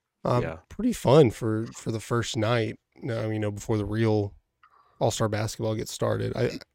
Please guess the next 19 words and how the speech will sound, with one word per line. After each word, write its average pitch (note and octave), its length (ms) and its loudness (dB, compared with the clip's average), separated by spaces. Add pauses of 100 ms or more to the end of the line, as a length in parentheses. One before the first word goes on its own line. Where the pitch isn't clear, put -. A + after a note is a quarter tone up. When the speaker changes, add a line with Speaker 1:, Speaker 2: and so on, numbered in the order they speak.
(520)
Speaker 1:
I, A#2+ 120 -2
I, C3 240 -2 (240)
I D3 40 0
know D#3 200 6
there D3+ 100 8
wasn't C3 260 6
a A#2+ 40 4
lot A#2+ 100 6
of G#2+ 120 0
hype A2+ 280 2
up B2+ 140 2
to - 120 -2
this, B2 360 -2 (840)
this B2+ 200 2
point. C3 500 6
Um, A2 380 0
you A#2 80 -4
kinda A#2+ 240 4
forgot A2 420 0